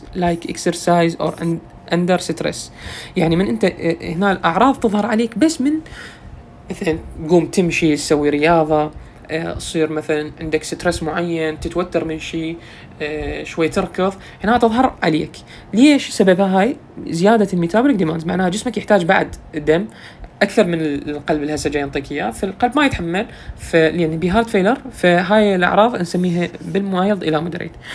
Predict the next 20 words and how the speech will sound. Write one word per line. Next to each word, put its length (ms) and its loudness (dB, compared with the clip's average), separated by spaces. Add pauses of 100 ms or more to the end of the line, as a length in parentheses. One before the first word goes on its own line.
(240)
بالسيفير 480 4
هارت 180 0
فيلر 300 0
حتى 280 2
لو 140 6
أنت 180 0
قاعد 300 2
كل 120 0
شيء 140 -2
ما 140 2
جاي 140 2
تسوي، 420 0 (520)
تظهر 260 0
عليك 320 0
هاي 60 -2
السيمبتومز، 460 -8
الأعراض 360 0
مال 140 -2
هارت 220 -12
فيلر. 300 -4